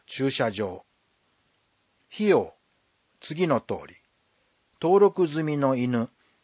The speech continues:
登録料なし、駐車料三千二百円、駐車済み票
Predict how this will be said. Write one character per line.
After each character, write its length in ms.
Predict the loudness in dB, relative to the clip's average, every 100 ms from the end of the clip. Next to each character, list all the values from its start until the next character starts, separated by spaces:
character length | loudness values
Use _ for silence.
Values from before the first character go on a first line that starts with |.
| _ 0
登 220 | 4 6
録 260 | 4 2
料 300 | 0 0 -2
な 180 | -8 -6
し、 300 | -6 -8 -10 _ _ _ _
駐 260 | -6 0 0
車 240 | 0 0
料 320 | 0 -2 -4 -14
三 320 | -10 -4 -2 -2
千 320 | -2 -2 -2
二 120 | -2
百 320 | -2 -4 -8
円、 140 | -10 -14 _ _ _ _ _ _
駐 260 | -8 -2 -2
車 240 | 0 -2
済 180 | 0 -2
み 140 | -4 -4
票 380 | 0 2 0